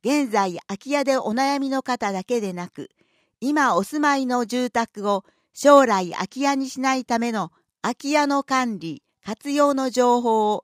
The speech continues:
紹介しました。セミナーの様子の写真があります。十二月二日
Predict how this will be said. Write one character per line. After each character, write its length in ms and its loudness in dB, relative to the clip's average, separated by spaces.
紹 300 -4
介 260 -2
し 160 -14
ま 140 -8
し 200 -18
た。 180 -14
セ 180 -4
ミ 160 -4
ナ 200 2
ー 20 -4
の 160 -4
様 240 -2
子 100 -16
の 140 -8
写 160 -6
真 240 -10
が 160 -2
あ 40 -4
り 140 -12
ま 160 -12
す。 160 -20
十 240 -2
二 160 -2
月 320 -2
二 240 -10
日 280 -2